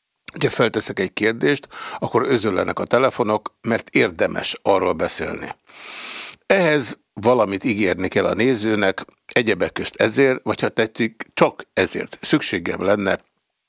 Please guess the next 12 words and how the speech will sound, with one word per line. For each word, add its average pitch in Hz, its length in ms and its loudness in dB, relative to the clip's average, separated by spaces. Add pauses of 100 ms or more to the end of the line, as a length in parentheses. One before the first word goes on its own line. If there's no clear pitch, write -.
(320)
marketing 101 560 0
segítségre. - 840 -4 (440)
Név, 135 260 2
telefonszám, 101 840 0 (100)
dörö 95 300 0
pont 123 340 0
fiala 90 340 0
janos - 340 -6
kukac - 680 -4
gmail 82 440 -6
pont - 300 -12
com. - 180 -10